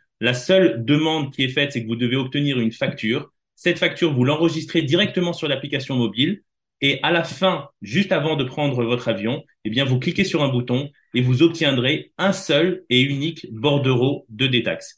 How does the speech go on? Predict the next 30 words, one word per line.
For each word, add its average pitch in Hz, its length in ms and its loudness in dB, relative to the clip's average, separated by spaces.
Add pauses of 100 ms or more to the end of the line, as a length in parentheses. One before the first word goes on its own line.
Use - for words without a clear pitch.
(140)
Ce - 160 0
bordereau 156 480 2
va 127 80 2
récapituler 139 720 -2
la 107 160 0
totalité 175 600 0
de 131 60 -2
vos 123 180 2
achats. 113 380 -2 (300)
Il 123 60 -6
sera 143 220 -2
affiché 143 300 0
sous 123 180 -4
une 127 160 -2
forme 143 260 0
de 110 80 0
code 131 320 -2
barre 139 320 0
sur - 220 -2
l'application 131 720 -4 (340)
et 120 120 2
directement 156 680 2 (240)
depuis 143 240 0
votre 139 220 0
téléphone, 123 520 0 (280)
vous 123 60 -2
n'avez 123 200 2
plus 151 160 -4
qu'à 120 140 0
scanner 143 640 0